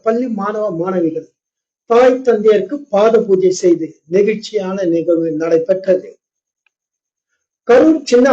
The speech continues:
ஆண்டான் கோவில் பகுதியில் அமைந்துள்ள தனியார் சி பி எஸ் இ பள்ளி நிர்வாகத்தினர் மாணவ மாணவிகள் தங்களது முதல் தெய்வங்களான பெற்றோருக்கு பாத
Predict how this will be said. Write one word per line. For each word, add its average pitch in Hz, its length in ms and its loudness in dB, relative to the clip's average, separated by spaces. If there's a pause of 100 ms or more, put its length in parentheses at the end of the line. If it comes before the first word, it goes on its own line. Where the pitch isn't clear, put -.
ஆண்டான் 220 400 2
கோவில் 185 400 4
பகுதியில் 190 380 2
அமைந்துள்ள 185 420 0 (200)
தனியார் 214 440 4
சி 226 220 -6
பி 208 180 -2
எஸ் - 180 -10
இ - 40 -10 (100)
பள்ளி 190 320 0
நிர்வாகத்தினர் 180 720 -2 (460)
மாணவ 294 440 2 (180)
மாணவிகள் 208 580 2
தங்களது 208 400 2 (100)
முதல் 254 280 2 (260)
தெய்வங்களான 196 520 2 (200)
பெற்றோருக்கு 196 580 -2 (380)
பாத 269 260 4